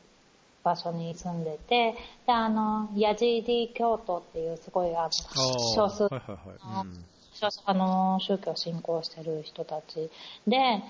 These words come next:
Speaker 1: でも、まあ、あの、普通に穏やかに生活してたんですけど、あの、アイエスがその地域に入ってきちゃって、で、あの、要は、あの、もう、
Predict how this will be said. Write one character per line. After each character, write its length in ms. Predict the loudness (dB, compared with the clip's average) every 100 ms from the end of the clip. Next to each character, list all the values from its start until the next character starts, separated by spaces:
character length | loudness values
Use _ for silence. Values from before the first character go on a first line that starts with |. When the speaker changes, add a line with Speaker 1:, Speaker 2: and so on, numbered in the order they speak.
| -6 2
Speaker 1:
で 80 |
も、 60 | 4
ま 340 | 6 4 4 4
あ、 60 |
あ 40 | 2
の、 300 | 4 2 -2 -4
普 80 |
通 160 | 2 2
に 320 | 4 4 4
穏 160 | 4 4
や 180 | 4 2
か 140 | 0
に 40 | -2
生 80 | -6
活 240 | -4 -6
し 40 | -2
て 120 | -4
た 200 | -4 -8
ん 100 | -8
で 100 | -12
す 100 | -10
け 160 | -6 2
ど、 360 | 4 4 2 -4 -16 -20 _ -8
あ 120 | -4
の、 260 | -2 0 4
ア 120 | 4
イ 120 | 4
エ 40 | 2
ス 480 | -2 0 2 2 4
が 500 | 6 6 6 4 -2 -10 _ _ _
そ 120 | -4 -2
の 140 | -2
地 160 | 0 0
域 160 | 0
に 80 | -6
入 260 | -2 0 0
っ 40 |
て 180 | -4 -12
き 100 | -12
ち 120 | -6
ゃ 100 | -6
っ 20 | -6 _ 0
て、 380 | 2 4 2 2
で、 80 | 2
あ 120 | 2
の、 180 | 2 -2 -6 -16 -20 _ 0
要 200 | 2 4
は、 160 | 2
あ 40 | 0
の、 340 | -4 -6 -4
も 360 | 0 0 0 -6
う、 40 | -16